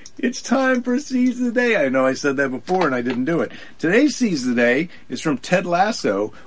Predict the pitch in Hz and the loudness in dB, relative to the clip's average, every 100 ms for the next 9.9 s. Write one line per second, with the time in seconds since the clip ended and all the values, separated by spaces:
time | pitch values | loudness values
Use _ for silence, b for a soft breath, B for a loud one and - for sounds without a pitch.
0 | B 104 123 139 139 127 113 104 - - | B 0 4 4 6 4 4 -6 -14 -8
1 | 107 113 117 107 - - 120 127 131 120 | -2 0 0 -2 -8 -4 -2 2 0 2
2 | 131 117 - 139 139 135 - 127 127 127 | -2 -2 -2 0 0 -2 -4 -4 -2 0
3 | 123 123 127 131 120 98 - 127 123 127 | 0 2 4 4 2 -4 0 0 2 2
4 | 139 - 120 110 104 B B B - - | 2 0 0 0 -2 B B B -18 -4
5 | 101 101 92 95 98 95 92 92 95 98 | 0 2 0 -2 -2 -2 -2 -2 -4 -6
6 | 104 107 117 104 120 107 107 104 - B | -4 -2 -2 -4 -2 0 0 -2 -4 B
7 | B - - 196 180 180 165 143 - 160 | B -8 0 0 0 2 2 0 0 2
8 | 170 147 120 127 131 143 143 135 120 127 | 2 0 -2 -2 0 2 2 2 4 4
9 | 131 117 101 104 135 117 90 - - | 4 2 0 6 6 6 2 -12 -16